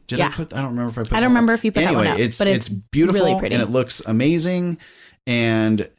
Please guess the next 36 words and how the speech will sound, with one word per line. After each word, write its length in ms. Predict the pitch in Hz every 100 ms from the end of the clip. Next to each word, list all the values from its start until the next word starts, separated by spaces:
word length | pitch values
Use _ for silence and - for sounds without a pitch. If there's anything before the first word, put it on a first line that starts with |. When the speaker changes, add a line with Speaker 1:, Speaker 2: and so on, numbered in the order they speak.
| _ _ _ _ _ -
Speaker 1:
they 180 | 117 127
said 300 | - 151 143
something 300 | 151 143 123
in 100 | 117
the 80 | 107
blog 520 | 110 95 98 104 101
when 140 | 107 101
I 100 | 95
was 140 | 95
reading 300 | 107 104 101
it, 120 | 98
and 140 | 95 87
it 140 | 101
was, 220 | 101 101 -
uh, 360 | 107 101 95
it 80 | 90
said, 140 | - 107
"Magic 380 | 143 190 202 -
happens 420 | 160 160 165 139
will 100 | 123
remind 400 | 113 110 120 127
us 140 | 120
we 100 | 107
don't 300 | 92 123 143
need 180 | 127 123
wings 260 | 107 113 113
to 100 | 104
fly, 360 | - 104 104
that 140 | 101 85
shooting 360 | - 131 131 120
stars 420 | - 117 117 110
were 80 | 104
made 220 | 104 104
to 80 | 101
wish 220 | 104 107
upon, 460 | 107 117 117 113